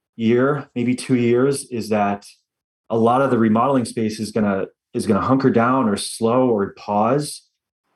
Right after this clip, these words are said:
But after, after the next year or two, I think between now and twenty thirty is gonna be an incredible decade for remodeling demand.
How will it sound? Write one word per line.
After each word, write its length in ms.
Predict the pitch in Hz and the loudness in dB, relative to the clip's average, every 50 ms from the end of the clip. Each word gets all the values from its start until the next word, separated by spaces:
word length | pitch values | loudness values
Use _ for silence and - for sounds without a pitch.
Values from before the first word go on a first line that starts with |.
| _ - | _ -2
But 180 | - 269 - 123 | -2 0 0 0
after, 480 | 143 190 226 214 - 233 175 143 127 | 0 0 0 0 0 2 2 2 2
after 300 | 127 135 - - - 190 | 0 0 -2 0 0 0
the 160 | 175 165 - | 0 0 0
next 300 | 135 135 127 - - - | 0 0 0 -2 -4 -4
year 200 | 131 139 165 165 | -2 -2 0 0
or 60 | 131 113 | 0 -2
two, 480 | - - 120 113 107 104 104 101 - - _ _ _ _ | -2 -2 -2 0 0 0 -2 -4 -6 -10 _ _ _ _
I 80 | - 104 | -14 -14
think 440 | - - 175 175 175 - - 131 127 | -6 -6 -4 -4 -4 -8 -12 -4 -2
between 380 | 131 127 - - 147 131 117 | -2 0 2 2 2 4 4
now 260 | 113 113 113 127 143 139 | 2 2 2 0 0 0
and 100 | 127 127 | 0 -2
twenty 280 | - - 131 120 110 | -2 -2 0 0 0
thirty 520 | - - 151 143 127 120 107 104 104 107 - _ _ _ _ _ _ | 0 0 2 2 2 2 0 0 -2 -4 -6 _ _ _ _ _ _
is 200 | 117 113 113 107 | -6 -4 -2 0
gonna 180 | - 120 120 110 | 2 2 2 2
be 400 | 104 117 113 113 110 110 110 - - _ _ _ _ _ _ _ _ _ _ _ _ _ _ _ | 2 2 2 2 2 0 -2 -4 -10 _ _ _ _ _ _ _ _ _ _ _ _ _ _ _
an 200 | 117 110 104 - - | -6 -6 -6 -4 -4
incredible 760 | 127 113 104 - - - 131 123 127 131 123 123 117 107 113 | -4 -4 -4 -4 -2 0 0 2 2 2 4 2 2 2 0
decade 520 | - 113 110 - - 110 101 98 92 82 | 0 -2 -2 0 0 0 2 0 0 -4
for 560 | - - 120 110 104 104 101 95 92 90 - - _ _ _ _ _ _ _ _ _ _ _ - | -6 -4 -2 0 2 2 2 2 0 -2 -4 -10 _ _ _ _ _ _ _ _ _ _ _ -2
remodeling 480 | 113 104 107 104 107 104 101 92 90 | 0 2 4 4 4 2 0 -2 -2
demand. 480 | 82 92 82 80 76 67 53 - - | -4 -4 -4 -6 -6 -8 -12 -14 -18